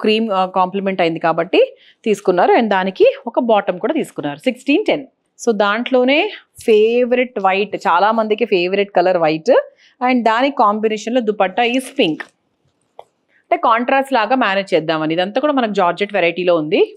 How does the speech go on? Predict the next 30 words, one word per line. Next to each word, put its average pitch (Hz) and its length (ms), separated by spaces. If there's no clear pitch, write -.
So - 140
the 214 100
price 220 280
is - 100
sixteen 240 400
ten. 165 120
So 302 60
another 254 240
simple 349 400
and 233 180
cute, 262 240
ఎక్కువ 294 180
వర్క్ 233 260
లేకుండా 196 360
లిటిల్, 262 400
ఆ, 202 40
just 190 180
థ్రెడ్ 202 300
ఎంబ్రాయిడరీతో 214 640
ఎక్కువగా 247 380
కవర్ 214 300
చేసే 202 240
డ్రెస్ 180 220
అన్నమాట. 165 260
The 208 100
price 196 240
is 269 160
thirteen 226 400
eighty. 175 240
And 214 120